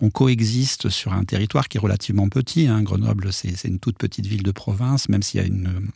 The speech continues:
un très fort, euh, territoire, euh, économique, euh, une très forte dynamique économique. On coexiste, hein, et, euh, je, je pense que, euh, on n'a pas eu d'accord implicite, ni explicite d'ailleurs, sur le partage de qui fait quoi.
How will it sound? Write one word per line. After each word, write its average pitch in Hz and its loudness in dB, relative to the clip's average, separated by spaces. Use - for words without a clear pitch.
un 98 -4
très - -2
fort, 110 -2
euh, 98 -2
territoire, 101 -4
euh, 101 -2
économique, 104 2
euh, 107 2
une 104 2
très 107 -4
forte 98 -4
dynamique 104 2
économique. 104 -2
On 107 2
coexiste, 107 2
hein, 110 0
et, 117 0
euh, 104 0
je, 104 -4
je 113 0
pense 151 2
que, - -2
euh, 139 2
on 117 6
n'a 117 6
pas 160 2
eu 170 4
d'accord 117 2
implicite, 110 0
ni 120 6
explicite - -2
d'ailleurs, 127 0
sur - 0
le 110 4
partage 127 0
de 98 2
qui 101 -4
fait 120 0
quoi. 117 0